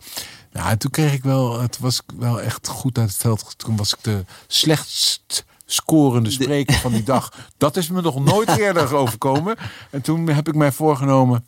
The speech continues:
Speaker 1: dat was eens, maar nooit meer. Als ik ergens sta, dan ben ik gefocust. En dan, wat me ook is over, hè, gebeurtenis,
Speaker 2: Mhm, mhm.
Speaker 1: het inbreken van de auto, hoe reageer ik erop? Ik kan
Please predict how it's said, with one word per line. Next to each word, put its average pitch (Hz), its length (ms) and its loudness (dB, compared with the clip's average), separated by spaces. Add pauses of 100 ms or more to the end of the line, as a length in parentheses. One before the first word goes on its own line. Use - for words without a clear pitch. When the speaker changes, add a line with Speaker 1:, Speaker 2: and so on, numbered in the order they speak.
(120)
Speaker 1:
dat 139 160 0
was 120 220 -2
eens, 151 320 0
maar 98 180 -2
nooit 123 680 2
meer. 85 340 -4 (580)
Als 107 200 -2
ik 151 140 -2
ergens 120 320 -2
sta, 143 420 0
dan 113 180 -4
ben 107 140 0
ik 95 220 -6 (160)
gefocust. - 840 -4 (340)
En 101 200 -4
dan, 92 260 -6 (120)
wat 127 220 -2
me 160 100 0
ook 127 220 -2
is 127 100 -4
over, 113 300 -4
hè, 147 220 -4
gebeurtenis, 127 840 0
Speaker 2:
Mhm, 107 80 -18
mhm. 104 140 -18 (180)
Speaker 1:
het - 120 -20
inbreken 104 380 -2
van 98 80 -8
de 95 60 -6
auto, 139 420 -2 (400)
hoe 131 220 6
reageer 113 480 0
ik - 160 -12
erop? 78 320 -12 (280)
Ik 104 160 -10 (180)
kan 170 340 2